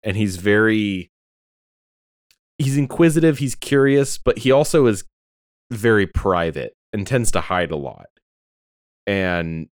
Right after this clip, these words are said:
this episode kinda just puts him out at the forefront, and I really like that about it, 'cause it wasn't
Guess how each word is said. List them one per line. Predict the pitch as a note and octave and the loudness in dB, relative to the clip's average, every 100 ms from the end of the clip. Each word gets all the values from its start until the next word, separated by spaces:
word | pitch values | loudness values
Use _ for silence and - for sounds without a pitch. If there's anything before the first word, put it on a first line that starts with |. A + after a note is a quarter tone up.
| _ _ | _ _
this | B2+ B2 B2+ | -6 -2 2
episode | C#3+ C3 A#2 A#2+ G#2+ | 2 0 0 0 0
kinda | A#2+ G#2 | -2 -2
just | F#2 - | -2 0
puts | A#2 - | 0 0
him | F#2+ | -2
out | F#2 | 0
at | D#2+ | -2
the | |
forefront, | D2+ - G2 F#2+ C3 C3 | -6 -2 -2 0 -2 -2
and | E2+ | -6
I | |
really | E2 D#2+ F#2+ A#2 G#2+ F#2 | -8 -10 -8 -4 -2 -2
like | E2+ E2 | -4 -6
that | - D2 | -6 -8
about | D2 D2 | -6 -6
it, | D2 | -8
'cause | - G#2 | -6 -4
it | G#2+ | 0
wasn't | D3 D3+ E3 | 0 0 -4